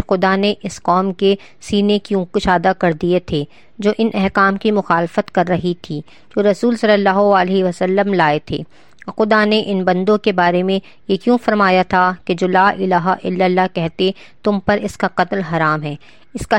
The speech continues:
حساب میرے ذمے ہے؟ اس کے بعد ان کے قتل کرنے کے لیے ابو بکر و عمر کا سینہ کشادہ کر دیا۔ یا یہ جو اجتہاد ہے یا جو سیاسی مصلحت کی بنا پر کیا گیا تھا، وہ احکام خدا کو دیوار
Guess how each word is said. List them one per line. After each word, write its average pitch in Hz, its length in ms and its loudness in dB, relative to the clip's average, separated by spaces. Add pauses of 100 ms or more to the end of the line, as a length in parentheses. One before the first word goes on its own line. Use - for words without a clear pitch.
حساب 196 340 0
میرے 185 280 0
ذمے 165 320 -4
ہے؟ 151 160 -8 (400)
اس - 140 -16
کے 226 140 0
بعد 202 320 2
ان 190 160 -6
کے 196 160 -2
قتل 202 280 -2
کرنے 190 340 -2
کے 185 140 -2
لیے 180 200 -2 (100)
ابو 175 240 -4
بکر 185 300 0
و 190 140 2 (160)
عمر 180 200 -2
کا 190 140 -4
سینہ 175 420 -4
کشادہ 170 460 -2
کر 175 140 -2
دیا۔ 151 200 -6 (800)
یا 220 140 4
یہ 214 280 4
جو 214 280 0
اجتہاد 185 640 0
ہے 190 180 2 (220)
یا 190 220 0
جو 196 240 0
سیاسی 180 520 -2
مصلحت 185 500 -4
کی 202 120 -4
بنا 175 280 -2
پر 185 240 -2
کیا 160 300 -2
گیا 147 260 2
تھا، - 180 -8 (520)
وہ 214 100 4
احکام 208 340 0 (120)
خدا 185 240 0
کو 208 140 -2
دیوار 180 360 0